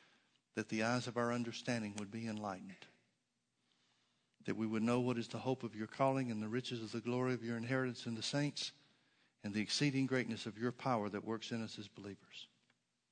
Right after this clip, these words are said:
I pray that for us today, Lord,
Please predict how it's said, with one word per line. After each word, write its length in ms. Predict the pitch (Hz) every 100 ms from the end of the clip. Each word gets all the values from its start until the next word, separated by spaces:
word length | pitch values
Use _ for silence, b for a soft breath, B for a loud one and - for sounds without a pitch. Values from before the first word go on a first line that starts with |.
| _ B B B B B B _ _ _ _ _ -
I 80 | 127
pray 240 | - 127
that 240 | 120 113
for 200 | - 113
us 180 | 117 113
today, 440 | - 104 107 95 90
Lord, 260 | 92 95 104